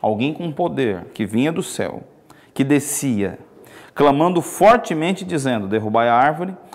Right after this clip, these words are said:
cortai-lhe os ramos, derriçai-lhe as folhas", ou tirai-lhe as folhas, "espalhai o seu fruto, afugentai os animais do campo debaixo dela e as aves dos seus ramos."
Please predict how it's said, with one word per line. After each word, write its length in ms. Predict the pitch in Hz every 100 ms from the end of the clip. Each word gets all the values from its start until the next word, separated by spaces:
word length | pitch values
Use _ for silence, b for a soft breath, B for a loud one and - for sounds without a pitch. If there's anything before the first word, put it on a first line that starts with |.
| B _
cortai-lhe 480 | 123 113 117 107
os 120 | 101 98
ramos, 500 | 127 165 170 170 - B B B
derriçai-lhe 920 | - 120 131 120 - - 151 156 120
as 140 | 110 -
folhas", 460 | - 123 165 131
ou 160 | 113 101
tirai-lhe 560 | - - 101 110 143
as 160 | 110 -
folhas, 580 | - 117 123 147 160 - B B -
"espalhai 680 | 120 - 139 120 123 151
o 60 | 175
seu 200 | - 151
fruto, 480 | - 127 143 - -
afugentai 880 | 117 - 135 131 120 - 139 156 190
os 200 | 190 151
animais 580 | 160 151 120 117 120 113
do 100 | 104
campo 440 | - 107 110 - -
debaixo 580 | 98 107 98 104 101 -
dela 420 | 101 113 135 - B B -
e 120 | 127
as 180 | 120 104
aves 360 | 101 104 101
dos 180 | 92 -
seus 220 | 110 120
ramos." 540 | 127 156 117 - -